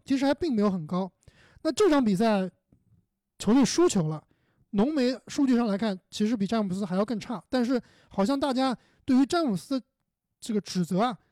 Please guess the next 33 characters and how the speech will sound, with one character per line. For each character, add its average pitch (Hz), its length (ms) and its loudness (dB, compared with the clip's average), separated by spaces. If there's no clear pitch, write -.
比 190 120 0
浓 196 160 0
眉 349 160 -4
还 196 160 -6
多。 170 200 -8
所 - 220 -4
以 254 200 0
这 339 180 -4
个 190 300 0
节 196 160 0
奏 277 140 0
来 190 160 -4
看 269 200 -8
啊， 185 100 -8
其 - 140 -10
实 254 80 -6
浓 190 160 -8
眉 233 160 -6
还 196 140 -2
是 220 240 -4
比 185 100 -4
詹 233 220 -4
姆 196 80 -4
斯 220 240 -4
拿 185 100 -6
下 214 140 -2
总 180 140 -6
冠 185 140 -2
军 196 140 -4
M 190 160 -6
V 202 100 -4
P 208 200 -8
的 175 180 -6